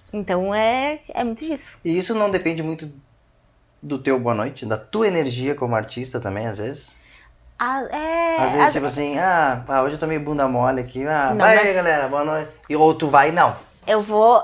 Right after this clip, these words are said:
Speaker 1: eu vou, eu uso uma expressão que, na verdade, eu por, né?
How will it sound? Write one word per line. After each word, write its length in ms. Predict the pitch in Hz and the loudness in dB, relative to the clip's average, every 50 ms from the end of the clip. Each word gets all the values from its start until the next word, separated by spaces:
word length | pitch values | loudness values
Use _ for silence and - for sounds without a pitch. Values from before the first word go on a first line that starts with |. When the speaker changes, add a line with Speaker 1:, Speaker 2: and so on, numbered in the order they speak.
| - - | 2 0
Speaker 1:
eu 220 | - 214 220 208 208 | 2 2 2 2 2
vou, 1040 | 190 202 202 202 202 202 208 214 220 226 233 233 233 233 226 220 214 202 196 190 190 - | 0 -4 -2 0 0 2 2 4 4 4 4 4 6 4 4 4 4 4 4 4 2 2
eu 180 | - 226 247 269 | 2 4 4 6
uso 200 | 302 320 294 349 | 4 4 4 4
uma 180 | 330 320 302 311 | 4 6 6 4
expressão 920 | 349 349 - - 392 370 339 311 294 - - - 202 190 202 220 233 233 | 4 0 -4 -4 -2 0 2 2 0 -2 -2 2 4 4 4 4 2 -2
que, 140 | - - 226 | -4 -6 -6
na 140 | 202 202 202 | -6 -4 -2
verdade, 380 | 220 208 208 202 196 202 202 208 | -2 -2 0 0 0 0 0 0
eu 100 | 214 220 | 0 -2
por, 240 | - 240 208 202 | -2 -2 -4 -4
né? 420 | 196 196 202 190 196 220 330 427 | -2 -2 -2 0 2 2 2 0